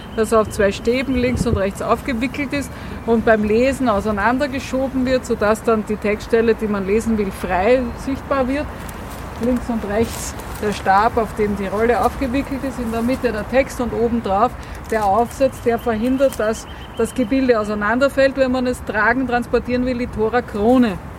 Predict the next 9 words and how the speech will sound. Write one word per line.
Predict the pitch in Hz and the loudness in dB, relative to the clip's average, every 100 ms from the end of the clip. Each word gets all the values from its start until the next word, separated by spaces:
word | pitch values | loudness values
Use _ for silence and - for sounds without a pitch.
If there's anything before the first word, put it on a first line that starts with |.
| - | -10
als | 190 196 | -10 -6
Aufsatz | 185 190 - 196 190 | -6 -6 -6 -8 -6
obendrauf | 196 208 196 170 175 170 - - - | -6 -6 -4 -2 -2 -4 -12 -12 -10
und | 190 190 | -8 -4
links | 233 - | -2 -4
und | 220 185 | -4 -4
rechts | 202 - | -6 -6
der | 214 185 | -10 -6
Tora-Vorhang. | 196 202 208 - 214 233 196 190 | -6 -4 -4 0 4 4 2 -4